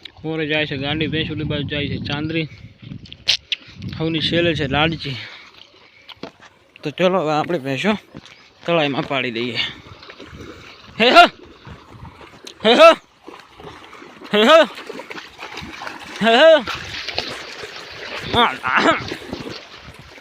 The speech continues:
હી. દઈએ હે હે. તો મિત્રો, જુઓ, ભેંસો આપણી જતી રહી છે તળાઈમાં.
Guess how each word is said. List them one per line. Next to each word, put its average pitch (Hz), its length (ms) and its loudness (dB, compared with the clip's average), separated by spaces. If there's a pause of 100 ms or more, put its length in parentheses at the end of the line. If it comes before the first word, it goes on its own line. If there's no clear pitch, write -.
(180)
હી. 254 140 2
દઈએ - - -6
હે 180 140 4
હે. 233 180 6
તો 156 340 -8
મિત્રો, 160 380 -4
જુઓ, 165 260 0
ભેંસો 135 300 0
આપણી 135 260 -2
જતી 139 260 -4
રહી 127 120 0
છે 123 120 -10
તળાઈમાં. 123 680 -4